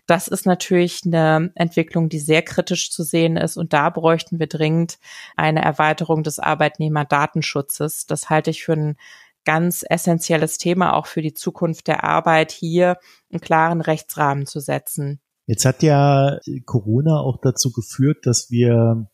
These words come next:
Speaker 2: etwas unerwartet, also Corona war ja komplett unerwartet, <laughs>
Speaker 1: Ja.
Speaker 2: aber dass auch, äh, die Folge von Corona war, dass jetzt plötzlich sehr schnell sehr viele Leute ins Homeoffice gegangen sind.
Speaker 1: Mhm.
Speaker 2: Äh,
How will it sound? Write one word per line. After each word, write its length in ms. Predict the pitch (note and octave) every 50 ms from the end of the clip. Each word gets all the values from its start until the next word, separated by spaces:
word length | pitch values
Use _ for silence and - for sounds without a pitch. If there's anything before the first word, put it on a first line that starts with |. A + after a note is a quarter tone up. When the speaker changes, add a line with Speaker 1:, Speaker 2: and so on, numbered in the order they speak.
| _ _ _ _ _ _ _ _ _ _
Speaker 2:
etwas 400 | B2+ A#2+ - - G#2+ G#2 - -
unerwartet, 920 | - - C#3+ E3+ F#3+ - B2+ G#2+ G2 F2+ G2 F#2+ G2 G#2 - - D3+ - -
also 240 | G#2+ G2 G2 F#2 E2+ - _ _
Corona 400 | - G2+ G2 A2+ A#2 A2 G2+ G2+
war 120 | G2 F#2+
ja 80 | F#2 G2+
komplett 440 | - - G2+ - - - - - D3
unerwartet, 600 | C3+ C3 B2+ A#2+ A2+ A#2+ A#2+ A#2 A#2 - A#2 - _
<laughs> 380 | - G2+ - - - - - -
Speaker 1:
Ja. 180 | A#3 G#3 E3+ G#3
Speaker 2:
aber 200 | - A#2+ A2+ G#2 - - - - - C#4+ C4
dass 260 | - B2 A#2 - - C#3
auch, 240 | B2+ A#2+ - -
äh, 300 | - B2 B2 C3+ C3 A#2+
die 140 | A2+ B2+ A#2
Folge 600 | - - - B2+ B2+ C#3+ D#3 D3+ E3 D#3 D3+ D#3 - _
von 240 | - - C3+ C#3+ -
Corona 580 | - - C3 A2+ B2 C3+ C#3 C3+ C3+ C3+ B2+
war, 360 | B2 B2+ B2 B2 B2+ B2+ - _ - _ - _ _ _ _
dass 400 | - A#2+ A2+ - - - - - _
jetzt 300 | C#3 C3 B2+ A#2 - _
plötzlich 320 | C3+ B2 - B2+ - -
sehr 200 | - C3 C3+ D3
schnell 380 | C#3 - - C3 A#2+ B2+ C#3 C3
sehr 200 | A#2 A#2+ C3 C3
viele 180 | - C#3+ B2+
Leute 260 | A#2+ A#2+ B2 B2 - C3
ins 160 | A#2+ - -
Homeoffice 580 | A2+ A2 A2 A2 A2 - - - G#2 G2 -
gegangen 400 | - G2+ F#2+ G2+ F#2 A#2 - - _
sind. 480 | G3 F#3+ F#3+ F#3 F3 F3 F#3+ - - _
Speaker 1:
Mhm. 80 | - A2
Speaker 2:
Äh, 320 | A2 A2 A2 A2 A2 B2